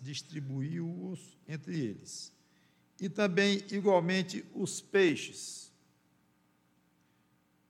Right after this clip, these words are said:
O versículo poderia encerrar aqui, continuar lá com o doze. O milagre seria o, o mesmo, a glória dele seria a mesma, a compaixão seria a mesma.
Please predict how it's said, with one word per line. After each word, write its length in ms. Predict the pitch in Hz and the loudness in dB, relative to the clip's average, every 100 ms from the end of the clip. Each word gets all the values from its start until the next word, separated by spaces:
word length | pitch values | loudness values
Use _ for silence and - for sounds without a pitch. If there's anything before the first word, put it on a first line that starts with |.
| _ _ _ _ _ _ _ _ _ | _ _ _ _ _ _ _ _ _
O 60 | 175 | -2
versículo 400 | 214 - 254 226 | 0 2 0 0
poderia 380 | 180 226 226 226 | 0 2 6 6
encerrar 440 | 190 208 170 202 | 6 6 6 4
aqui, 400 | 202 190 185 175 - - _ _ _ _ _ _ _ _ _ _ _ _ _ | 2 -2 -4 -4 -10 -20 _ _ _ _ _ _ _ _ _ _ _ _ _
continuar 540 | 220 170 214 202 190 | -10 -8 -4 -2 0
lá 220 | 170 156 | 2 2
com 260 | 151 175 165 - | 0 -8 -12 -12
o 80 | 170 | -10
doze. 540 | 147 160 139 107 101 - _ _ _ _ _ _ _ _ _ _ _ _ _ _ _ _ - | -4 -2 -2 -6 -12 -18 _ _ _ _ _ _ _ _ _ _ _ _ _ _ _ _ -20
O 80 | - | -14
milagre 480 | 135 131 135 156 | -4 0 2 2
seria 380 | 151 165 151 156 | -4 -4 -4 -4
o, 180 | 151 147 147 | -4 -8 -14
o 60 | 156 | -16
mesmo, 400 | 151 135 131 151 - _ _ _ _ _ _ _ _ _ _ - | -10 -10 -10 -16 -20 _ _ _ _ _ _ _ _ _ _ -16
a 40 | |
glória 400 | 110 127 147 139 | 0 6 6 6
dele 260 | 117 135 123 | 2 0 -2
seria 360 | - 120 120 | -8 -10 -12
a 20 | 110 | -14
mesma, 460 | 110 139 143 156 | -4 -2 -2 -6
a 40 | - | -10
compaixão 680 | - - 123 107 - 147 | -8 -6 -6 -2 0 0
seria 300 | 135 131 120 | -2 -6 -8
a 40 | 107 | -8
mesma. 400 | 113 147 135 | -6 -4 -4